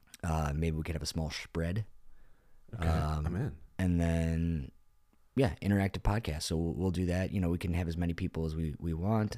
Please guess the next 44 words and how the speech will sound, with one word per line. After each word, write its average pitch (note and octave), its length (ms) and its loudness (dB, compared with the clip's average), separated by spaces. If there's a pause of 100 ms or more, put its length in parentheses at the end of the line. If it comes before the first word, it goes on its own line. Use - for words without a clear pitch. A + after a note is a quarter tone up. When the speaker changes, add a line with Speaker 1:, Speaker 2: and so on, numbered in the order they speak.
Speaker 1:
I - 80 -4
s-, - 200 -6 (280)
he, A#2 180 2
he A#2 180 2
did A2+ 240 4
bring G#2 180 6
up G2 220 0
a - 60 -10
little F#2+ 220 2
bit F2 100 -2
later F2 280 2
on, E2 140 0
'cause F2 100 -8
we F2+ 80 -2
texted F2 340 -4
for E2+ 100 -4
a E2 40 0
little D#2 140 -2
while, D#2 240 -4
that C2 160 -8 (100)
maybe D#2+ 220 -2
doing D#2 400 -2
smaller D#2 400 -2
numbers D#2+ 320 -6
at - 100 -12
first. - 360 -8 (600)
Um, D#2+ 540 -4 (200)
but F2+ 140 0
just - 240 -4
getting F2 220 2
people E2 400 -2
interactive. D#2+ 500 -2
If E2 80 -6
they E2 80 0
wanna E2 220 0
come D#2 240 -4
on, D#2 200 0
we E2+ 80 0
could E2 120 -4
have D2 100 -4
a D#2 40 -8
third D2+ 300 -4
microphone. D2+ 680 -4 (960)
Um, D2+ 540 -4